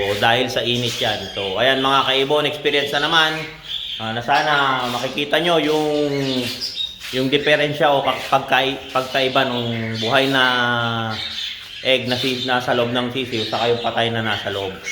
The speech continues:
na sisiw. So, sa may itlog, sa itlog. So, ayan mga kaibon. So, don't forget to subscribe my YouTube channel, Warren Palakpak Kaibon. At sa Facebook page ko, Warren Palakpak Kaibon din. At sa itong ginagamit kong account na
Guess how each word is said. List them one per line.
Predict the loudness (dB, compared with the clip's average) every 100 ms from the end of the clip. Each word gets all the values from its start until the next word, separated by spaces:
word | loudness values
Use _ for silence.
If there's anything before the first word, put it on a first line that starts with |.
| -8 -10 -12 -8
na | -4 -2
sisiw. | -2 -4 -4 -6 -4
So, | -2 -2
sa | -2 -2 0
may | -2
itlog, | -4 -6 -4
sa | -2
itlog. | -4 -4 -6 -6 -6
So, | -2 2
ayan | 2 4
mga | 2 2
kaibon. | 2 0 0 0 0
So, | -2 0
don't | 0
forget | 0 0 0 -2
to |
subscribe | -6 -6 0 0
my | 2
YouTube | 0 0 -2 0
channel, | 2 4 2 0 -4 -8 -10 0
Warren | 2 4 2
Palakpak | 2 2 2 0 0
Kaibon. | 0 0 2 2 2 0 -6 -10 -12 -2 0
At | 0
sa | 2 4 6 4 4 2 0
Facebook | 0 -2 0 -2
page | 2 0 0 0
ko, | 2 4 2 -4 -8 -10 -12 -4
Warren | 2 4 4 4
Palakpak | 2 2 0 2
Kaibon | 0 2 0 0
din. | 0
At | -2 0
sa | 0
itong | 2 -2 0
ginagamit | 0 4 4 4 -2
kong | -2
account | 0 0 0
na | 0 0 2 0 -2